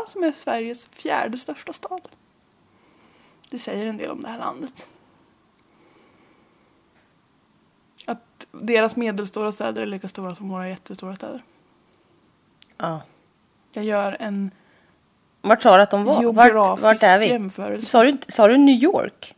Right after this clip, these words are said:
Speaker 1: Mm.
Speaker 2: Ja.
Speaker 1: Delstaten New York.
Speaker 2: Ja, ja, ja. Inte the
Speaker 1: Apple.
Speaker 2: Mm.
Speaker 1: Det finns
Speaker 2: I know.
Speaker 1: både en stad och en delstat.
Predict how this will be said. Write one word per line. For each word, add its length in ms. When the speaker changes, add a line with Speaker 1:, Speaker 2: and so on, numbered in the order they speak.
Speaker 1:
Mm. 180
Speaker 2:
Ja. 220
Speaker 1:
Delstaten 880
New 140
York. 240
Speaker 2:
Ja, 240
ja, 160
ja. 100
Inte 600
the 360
Speaker 1:
Apple. 420
Speaker 2:
Mm. 240
Speaker 1:
Det 100
finns 500
Speaker 2:
I 180
know. 180
Speaker 1:
både 180
en 80
stad 400
och 120
en 80
delstat. 640